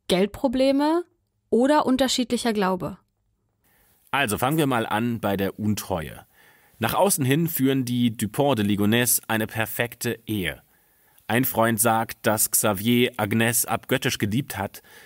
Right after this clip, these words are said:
Speaker 2: aber so ganz intensiv kann die Liebe dann doch nicht gewesen sein, wie die Ermittlungen zeigen.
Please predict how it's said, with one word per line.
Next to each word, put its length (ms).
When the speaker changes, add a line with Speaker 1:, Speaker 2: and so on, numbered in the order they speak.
Speaker 2:
aber 200
so 120
ganz 340
intensiv 600
kann 200
die 80
Liebe 280
dann 200
doch 220
nicht 160
gewesen 400
sein, 420
wie 80
die 140
Ermittlungen 500
zeigen. 540